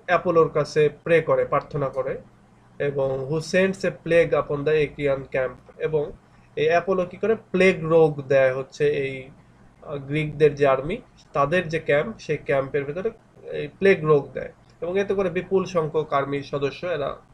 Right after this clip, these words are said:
মারা যায়। So অনেক যখন এই একিয়ান,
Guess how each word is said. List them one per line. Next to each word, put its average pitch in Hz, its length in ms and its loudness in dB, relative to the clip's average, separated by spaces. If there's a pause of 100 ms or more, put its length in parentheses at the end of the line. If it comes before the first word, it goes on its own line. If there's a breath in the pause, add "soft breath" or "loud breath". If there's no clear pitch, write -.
মারা 156 220 2
যায়। - 180 -8 (2250)
So 247 60 8
অনেক 233 540 6
যখন 185 320 4
এই 160 340 0
একিয়ান, 160 680 2